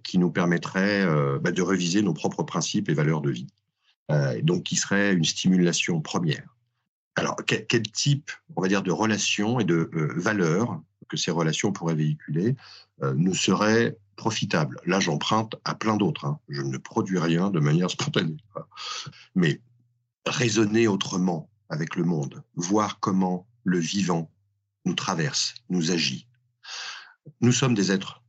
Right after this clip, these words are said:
du vivant, nous, l'humanité. Le problème, c'est que depuis les villes, l'humanité se regarde le nombril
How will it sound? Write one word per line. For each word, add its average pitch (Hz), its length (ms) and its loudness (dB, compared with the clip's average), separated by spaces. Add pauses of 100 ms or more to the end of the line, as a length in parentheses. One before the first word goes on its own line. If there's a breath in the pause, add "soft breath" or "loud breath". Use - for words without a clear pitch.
(300)
du 76 100 -4
vivant, 71 460 -2
nous, 101 240 4
l'humanité. 76 560 2 (200)
Le 76 100 0
problème, 98 200 0
c'est - 120 0
que 80 60 -2
depuis 85 200 0
les 82 80 4
villes, 101 200 2
l'humanité 80 360 2
se - 140 -2
regarde 82 240 0
le 78 40 2
nombril 69 380 0